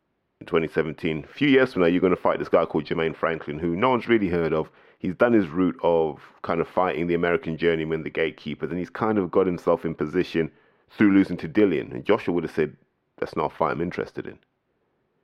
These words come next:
It will never be a fight I'm interested in." Yet here we are. And as much as they try and sell Jermaine Franklin as being this credible threat,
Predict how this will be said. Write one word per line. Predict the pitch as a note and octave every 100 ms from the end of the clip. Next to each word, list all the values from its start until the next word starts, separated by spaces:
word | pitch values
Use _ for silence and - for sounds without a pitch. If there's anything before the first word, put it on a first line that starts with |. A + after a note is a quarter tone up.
| _ _ _ _ _
It | -
will | F#2
never | G2
be | E2 D#2+
a |
fight | - C#2+
I'm | C2+
interested | C#2 - B1+ - -
in." | - _ _ _ _ _ _ _ _ _ -
Yet | F#2+
here | F#2+ F2+
we | E2
are. | A#2 G#2+ - _ _ _ _ _ _ _ _ _ _ _ _ _ _ _ _ _ _ _ _ -
And | G2
as | F#2+
much | A2+ A#2+
as | B2
they | -
try | C3+ A#2
and | G#2+
sell | - G2+
Jermaine | G2 F#2+ F#2+ F2
Franklin | - F#2+ F#2 F2
as | -
being | F2+ F2
this | D#2+
credible | - - F#2 F2 E2 D#2
threat, | - - E2+ C#2+